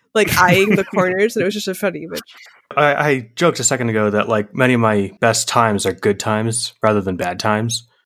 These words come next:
Speaker 3: Um,
Speaker 2: <laughs> Right.
Speaker 3: and so when, when you said, "I wanna have a bad time," the only time that I can think of, like, having that thought is, like, "All right, I'm gonna sit down and watch this sad movie."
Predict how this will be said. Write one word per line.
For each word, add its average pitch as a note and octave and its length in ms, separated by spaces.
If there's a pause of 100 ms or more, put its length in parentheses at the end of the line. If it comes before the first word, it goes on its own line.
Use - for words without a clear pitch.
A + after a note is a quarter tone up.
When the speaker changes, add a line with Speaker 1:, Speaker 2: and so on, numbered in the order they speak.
(220)
Speaker 3:
Um, G#2+ 360
Speaker 2:
<laughs> - 40
Right. - 340
Speaker 3:
and B2+ 120
so A#2+ 340 (180)
when, D3 200
when D3 120
you - 20
said, C#3+ 180 (140)
"I B2+ 80
wanna B2 160
have A#2 120
a G#2 40
bad A2+ 220
time," G#2 500
the C#3 80
only D#3+ 140
time D3 220
that C3 120
I B2 80
can A2+ 260
think B2+ 220
of, A2+ 140
like, A2 280 (560)
having C3+ 280
that A#2+ 160
thought A2 280
is, G#2 100
like, G#2+ 160
"All D3+ 80
right, B2+ 100
I'm C#3+ 80
gonna E3+ 120
sit C3 140
down B2 100
and A2 80
watch A2+ 200
this G#2 160
sad F#2+ 280
movie." E2+ 400